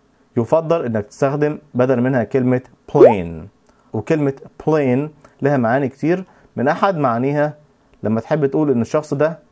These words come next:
مش جميل، وفي نفس الوقت هي أقل حدة من ugly، يعني شكله مش حلو،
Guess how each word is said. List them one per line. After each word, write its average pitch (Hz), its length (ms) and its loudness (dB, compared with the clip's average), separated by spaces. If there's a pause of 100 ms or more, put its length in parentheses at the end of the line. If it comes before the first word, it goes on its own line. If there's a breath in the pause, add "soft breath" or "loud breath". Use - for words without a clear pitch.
(280)
مش 175 200 -2
جميل، 139 420 0 (580)
وفي 113 160 -2
نفس 151 200 0
الوقت 135 340 0
هي 131 120 2
أقل 160 440 0
حدة 135 420 -2
من 127 240 -2
ugly، 107 500 -2 (480)
يعني 117 440 0
شكله 156 480 -2 (400)
مش 156 200 -2
حلو، 202 280 0